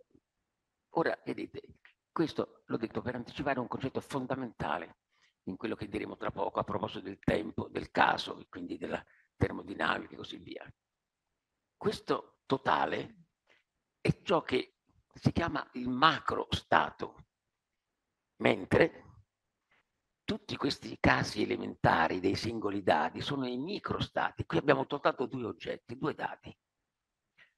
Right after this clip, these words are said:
Quello che ciascuno fa, il, il,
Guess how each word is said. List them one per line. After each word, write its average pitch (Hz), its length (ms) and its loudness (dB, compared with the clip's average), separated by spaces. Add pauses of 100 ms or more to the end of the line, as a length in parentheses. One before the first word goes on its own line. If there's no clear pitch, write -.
(340)
Quello - 300 0
che - 340 -6 (360)
ciascuno 151 560 -4
fa, - 340 0
il, - 580 -16
il, 131 160 -4